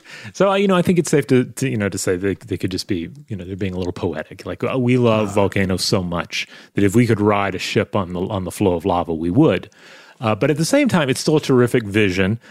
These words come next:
Speaker 1: Uh, you know, this high-tech vessel sailing across lava. I, I was looking around. I imagine somebody has, has explored this more in science fiction, especially, like, pulp science fiction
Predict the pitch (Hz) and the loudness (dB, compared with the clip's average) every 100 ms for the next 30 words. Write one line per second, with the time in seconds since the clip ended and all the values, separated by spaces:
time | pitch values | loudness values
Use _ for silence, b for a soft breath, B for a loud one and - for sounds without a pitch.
0 | B B _ 110 107 104 117 107 101 104 | B B _ -2 0 0 0 0 0 -2
1 | - 117 117 - 120 90 107 98 - 104 | -2 -2 -2 -2 -4 -2 -2 -2 -2 -2
2 | - 117 113 110 104 101 101 98 104 92 | 0 0 0 0 0 0 0 0 0 0
3 | 90 90 90 95 B B - 113 107 123 | 0 0 -2 -4 B B -8 -2 -2 0
4 | 123 131 190 175 131 127 127 117 110 - | 0 0 2 0 2 2 0 -2 -6 -4
5 | 131 135 135 139 117 113 - 120 113 107 | -2 0 0 0 -2 -2 0 0 0 0
6 | 101 95 98 87 - - _ - 110 104 | -2 0 -2 -2 -10 -18 _ -6 -4 -4
7 | - - 104 104 92 101 - 107 104 101 | -6 0 2 2 2 0 0 -2 2 2
8 | 95 95 90 - 104 87 - - 90 - | 2 0 -4 -4 -4 -4 -4 -6 -4 -4
9 | 92 - 104 101 87 90 107 - - 95 | -4 -2 -2 0 -2 -4 -10 -8 -2 -2
10 | - 98 95 - - 98 - 95 | -2 -4 -4 -6 -8 -6 -6 -8